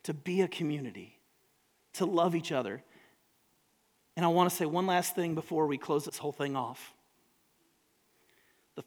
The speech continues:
first thing we do when we screw up and we do something dumb is we isolate. And the worst thing you could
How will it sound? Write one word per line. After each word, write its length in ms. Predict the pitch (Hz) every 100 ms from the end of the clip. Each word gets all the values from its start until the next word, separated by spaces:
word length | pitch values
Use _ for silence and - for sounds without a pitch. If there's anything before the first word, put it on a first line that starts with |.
| _
first 280 | 175 185 185
thing 180 | 220 202
we 120 | 208
do 420 | 170 185 139 120 - - _ _ _ _ _ _ _ _
when 140 | 151
we 60 | 135
screw 420 | - - 160 165
up 240 | 143 131 -
and 80 |
we 60 | 139
do 120 | 127
something 360 | 131 175 151 147
dumb 340 | 139 123 104 - _ _ _ _ _ _ -
is 120 | 127
we 100 | 131
isolate. 520 | 117 113 113 80 80 _ _ _ _ _ _ _ _ _ _ _ _ _ _ _ _ _ -
And 100 | 156
the 80 | 127
worst 440 | 107 127 175 -
thing 140 | 220 208
you 100 | 185
could 160 | 170